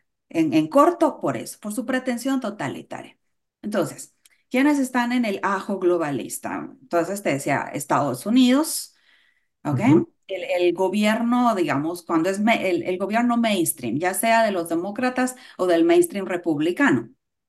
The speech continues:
Speaker 1: ¿ok? Digo, Donald Trump es una anomalía, <laughs> una
Speaker 2: Sí.
Speaker 1: anomalía entre los republicanos. Digo, no contaban con él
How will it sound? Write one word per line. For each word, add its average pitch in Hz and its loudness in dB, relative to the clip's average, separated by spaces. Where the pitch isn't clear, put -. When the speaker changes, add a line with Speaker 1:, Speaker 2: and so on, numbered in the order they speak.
Speaker 1:
¿ok? 156 0
Digo, 208 0
Donald 262 0
Trump 285 0
es 262 -2
una 254 2
anomalía, 190 0
<laughs> 220 -6
una 262 4
Speaker 2:
Sí. 170 4
Speaker 1:
anomalía 262 2
entre 175 -2
los 156 -4
republicanos. 180 -2
Digo, 170 -4
no 208 -2
contaban 214 -2
con 175 0
él 359 0